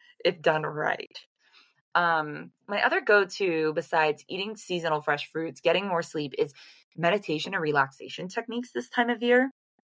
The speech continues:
It's a really wonderful time to create new habits as we transition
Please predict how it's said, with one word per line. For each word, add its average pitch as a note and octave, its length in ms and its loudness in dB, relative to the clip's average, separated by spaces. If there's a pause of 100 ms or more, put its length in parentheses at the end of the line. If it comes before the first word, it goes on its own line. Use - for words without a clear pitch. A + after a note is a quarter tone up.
(380)
It's G#3 140 -8
a E3+ 60 -2
really D#3+ 440 2
wonderful F3+ 380 0
time D3 240 -2
to D#3 80 -10
create C#3+ 340 -6
new D3+ 140 -4
habits - 560 -6
as C#3+ 120 -12
we C#3+ 120 -8
transition D3 680 -6